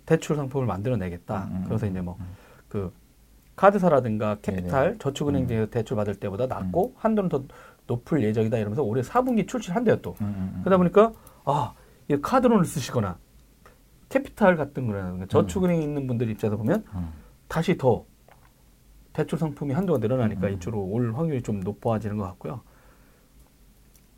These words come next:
Speaker 1: 카카오 선물하기 막 이런 데 하고 이제 협력도 많이 했으니까
Speaker 2: 음, 음, 음.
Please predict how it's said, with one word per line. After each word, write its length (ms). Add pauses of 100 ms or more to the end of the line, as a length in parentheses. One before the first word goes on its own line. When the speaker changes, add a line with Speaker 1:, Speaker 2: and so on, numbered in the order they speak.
(1300)
Speaker 1:
카카오 1080
선물하기 520
막 100
이런 280
데 240
하고 280
이제 100
협력도 360
많이 200
했으니까 720
Speaker 2:
음, 160
음, 180
음. 300